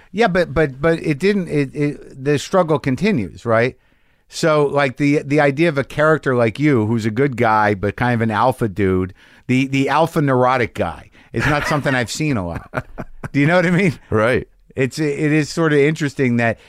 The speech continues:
Speaker 1: like, how you would play it where, you know, you don't understand why you have these problems, but some of them are, like, kinda crazy, you know,
Speaker 2: Uh-huh.
Speaker 1: like not being able to make a decision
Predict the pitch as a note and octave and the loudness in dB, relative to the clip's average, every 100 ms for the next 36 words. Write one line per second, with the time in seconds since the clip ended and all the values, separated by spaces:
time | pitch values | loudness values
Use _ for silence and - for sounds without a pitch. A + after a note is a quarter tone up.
0 | - A#2+ B2+ B2+ C3+ C3+ C3 A2+ - B2+ | -8 -4 -2 0 0 0 0 0 0 2
1 | D3+ C3 G2+ - _ _ _ _ A2+ B2 | 2 2 0 -4 _ _ _ _ -2 2
2 | A#2+ A#2+ A#2+ B2 A#2+ A#2 A#2 C3+ C3 B2+ | 4 2 0 -2 0 0 0 0 0 0
3 | A#2+ - B2 A#2 A2 G#2+ G#2+ F#2 F#2+ - | -2 -4 -4 -2 -4 -4 -4 -6 -10 -6
4 | C3 D3 G#2+ F#2+ F#2 - _ _ _ - | -2 -2 -2 -6 -10 -14 _ _ _ -8
5 | A2 C#3 C3+ B2+ A#2 A2 A2 G#2 A2 - | -4 -2 0 -2 -2 -2 -4 -4 -6 -6
6 | B2+ B2+ G#2+ - C3 D3+ C3+ F#2+ F#2 - | -6 -4 -6 -4 -2 -2 -2 -6 -10 -12
7 | _ - G#2+ A2+ A2 G2+ A2+ G#2 A2+ G#2+ | _ -6 -2 0 0 0 -2 0 -2 -2
8 | G#2 G2+ G2+ F#2+ F#2+ F#2 - A#2+ A2 A2+ | -4 -4 -6 -6 -8 -8 -6 -6 -4 -6
9 | G#2+ | -8